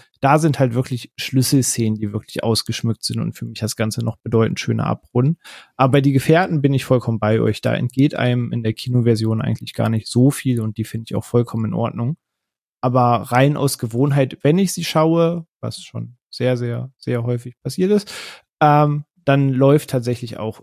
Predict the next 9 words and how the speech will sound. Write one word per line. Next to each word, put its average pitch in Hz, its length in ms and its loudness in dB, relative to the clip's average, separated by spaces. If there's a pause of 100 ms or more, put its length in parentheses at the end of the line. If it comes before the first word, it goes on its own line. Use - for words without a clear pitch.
immer 107 280 -6
die 101 400 -12 (160)
Extended 104 500 -6
Version. 107 440 -8 (500)
Außer 156 340 4
noch 135 140 0
damals 127 340 0
zu 127 100 -4
T-V-Zeiten. 113 1000 -4